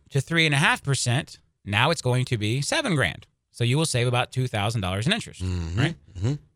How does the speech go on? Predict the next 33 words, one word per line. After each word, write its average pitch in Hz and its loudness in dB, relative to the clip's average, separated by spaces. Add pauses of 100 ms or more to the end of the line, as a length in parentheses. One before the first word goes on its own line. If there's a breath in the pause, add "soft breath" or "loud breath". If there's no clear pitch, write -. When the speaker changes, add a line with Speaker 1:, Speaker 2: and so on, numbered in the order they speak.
Speaker 1:
So 107 0
you 143 2
say, 127 2
"All 147 6
right, 175 6
well, 131 2
I 165 2
can 175 -2
save 147 0
two - -2
thousand 175 2
dollars 160 4
in 143 2
interest 127 0
over 113 0
the 113 -2
next 117 -2
twelve 131 0
months 104 -2
by 98 -2
dropping 110 0
my 117 0
interest 113 -6
rate 110 0
one 117 0
percent 127 -4
on 107 -6
a 110 -2
two 127 -2
hundred 123 -2
thousand 107 0
dollar 120 0
loan." 92 -6